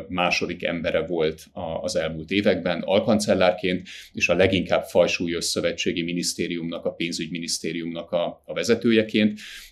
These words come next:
ami mutatja, hogy ez egy, ez egy nagyon fontos kompetenciabeli előnyt jelentett Scholz számára. Scholzban egyszerűen egy,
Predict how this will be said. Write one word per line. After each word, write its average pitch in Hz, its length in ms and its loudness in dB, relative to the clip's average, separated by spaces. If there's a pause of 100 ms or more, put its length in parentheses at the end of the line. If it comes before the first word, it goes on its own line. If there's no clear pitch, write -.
ami 90 180 0
mutatja, 95 500 4
hogy 87 180 0
ez 82 140 0
egy, 87 360 0 (120)
ez - 100 -8
egy 82 120 -4
nagyon 95 380 6
fontos 90 540 0
kompetenciabeli 82 960 -2
előnyt 82 380 0
jelentett 82 460 -4
Scholz - 300 0
számára. 104 460 6 (340)
Scholzban 98 600 6
egyszerűen 90 580 4
egy, 87 320 -2